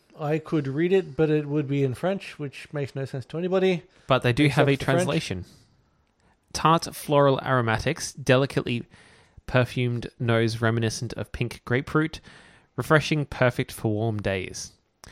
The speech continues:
Speaker 2: They were right.
Speaker 1: Yeah, and it contains hops. And they mark it as nugget, but I know what that little logo means. It means hops.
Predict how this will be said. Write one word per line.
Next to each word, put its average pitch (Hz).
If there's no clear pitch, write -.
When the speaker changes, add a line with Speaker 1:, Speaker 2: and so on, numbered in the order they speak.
Speaker 2:
They 101
were 123
right. 143
Speaker 1:
Yeah, 214
and 180
it 185
contains 175
hops. -
And 135
they 135
mark 135
it 139
as 117
nugget, 139
but 131
I 135
know 131
what 123
that 131
little 123
logo 117
means. 151
It 147
means 123
hops. -